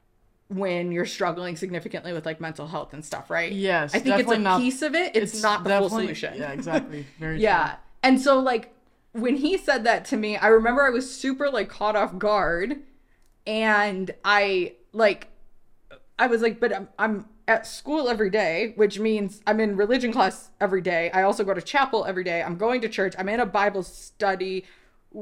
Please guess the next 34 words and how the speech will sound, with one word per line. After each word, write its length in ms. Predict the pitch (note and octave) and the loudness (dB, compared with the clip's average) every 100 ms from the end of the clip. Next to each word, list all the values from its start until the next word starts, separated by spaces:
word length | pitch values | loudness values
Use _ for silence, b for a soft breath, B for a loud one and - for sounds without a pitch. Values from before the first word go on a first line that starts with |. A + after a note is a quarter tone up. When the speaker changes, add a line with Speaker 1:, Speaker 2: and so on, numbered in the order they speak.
| - | -6
Speaker 2:
And 100 | G3+ | -4
you 80 | G3 | -2
still 240 | G#3+ G3 | 0 -2
feel 200 | - F3+ | 0 -4
sick. 320 | D#3+ E3+ B2+ - | -2 -6 -8 0
Speaker 1:
Yeah, 240 | B3 D4+ - | 10 10 12
I'm 120 | D4+ | 12
like, 200 | D4+ - | 10 12
"What 180 | D4 D#4 | 12 12
else? 260 | E4+ D#4+ - - | 10 4 -2 0
Like, 140 | C4 | 4
my 160 | C4 C4 | 6 6
life 260 | B3+ C4 C#4 | 6 4 2
is 140 | C4 | -2
still 240 | - B3+ | 0 0
spiraling. 600 | D4 B3 A3 G#3+ F3 E3 | 0 2 2 2 0 -2
What 100 | F#3+ | 0
do 100 | G3+ G3+ | 2 4
I 120 | G3+ | 2
do?" 500 | A3 C#4 A3 G3 - b b b - | 2 4 4 2 -4 b b b -6
Um, 760 | F#3+ G#3 G3+ F#3+ D#3 E3+ G3+ A3 - _ _ _ _ _ _ _ - | -2 0 2 2 -2 -6 -10 -10 -18 _ _ _ _ _ _ _ -4
and 180 | G#3+ A3 | -2 2
so, 180 | A#3+ A3 - | 4 4 4
like, 240 | G#3+ G#3+ - | 2 2 -2
that 320 | G3+ A3 B3 D#4 | 0 4 4 4
was 120 | - | 0
probably 380 | B3+ A3+ C4 A#3+ | 2 4 2 0
the 120 | A3 | -2
first 400 | - G#3 A3+ - | 0 0 0 -2
time 320 | G3 F3+ G3 | -2 0 -2
that 100 | F#3+ | -2
I 140 | D#3+ | -2
hit, 340 | F#3 F3 F#3 F#3 | -4 -2 -4 -2
like, 400 | F#3 E3 D#3 | -4 -4 -6